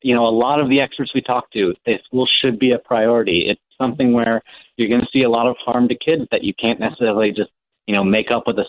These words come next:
summer program or something like that. And so I, I think it's, you know, with a, with a place like Rhode Island, it's a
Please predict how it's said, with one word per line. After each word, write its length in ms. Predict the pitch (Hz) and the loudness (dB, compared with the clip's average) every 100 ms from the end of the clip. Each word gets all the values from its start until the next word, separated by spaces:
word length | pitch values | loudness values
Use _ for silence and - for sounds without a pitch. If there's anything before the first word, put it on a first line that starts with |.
| - | -2
summer 200 | 170 185 | -2 -2
program 600 | - 107 95 92 92 92 - | -2 -2 -2 -2 -2 -4 -6
or 140 | 104 | -4
something 220 | - 120 113 | -2 0 2
like 220 | 107 - | 0 0
that. 260 | 120 110 - - | -2 -2 -6 -6
And 100 | 117 | -4
so 60 | 135 | 0
I, 220 | 127 127 - | 0 0 -2
I 160 | 123 117 | -4 -2
think 160 | 185 160 | -2 -2
it's, 140 | 156 _ _ _ _ | -4 _ _ _ _
you 100 | 123 | 0
know, 160 | 117 107 | 2 2
with 160 | 113 | 0
a, 220 | 117 107 110 | 2 0 0
with 180 | 127 120 | -2 -2
a 80 | 117 _ | -4 _
place 160 | 156 151 | -4 -2
like 160 | 151 131 | -2 0
Rhode 180 | 131 | 0
Island, 380 | 127 135 120 110 | 2 2 0 0
it's 180 | 113 117 | -2 -2
a 120 | 127 | 0